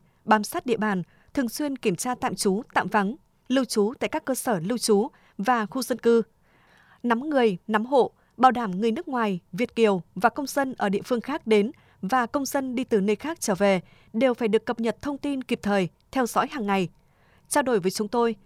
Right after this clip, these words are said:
Thiếu tá Cao Thị Việt Hoa, Phó trưởng Công an phường Quang Trung cho biết,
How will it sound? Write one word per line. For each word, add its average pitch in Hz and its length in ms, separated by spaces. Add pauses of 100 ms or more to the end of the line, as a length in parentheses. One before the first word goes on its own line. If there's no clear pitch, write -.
(180)
Thiếu 269 120
tá 226 360
Cao 277 140
Thị 220 140
Việt 208 180
Hoa, 233 260 (300)
Phó 247 180
trưởng 247 260
Công - 180
an 254 180
phường 226 200
Quang 247 180
Trung 233 200
cho 214 120
biết, 269 200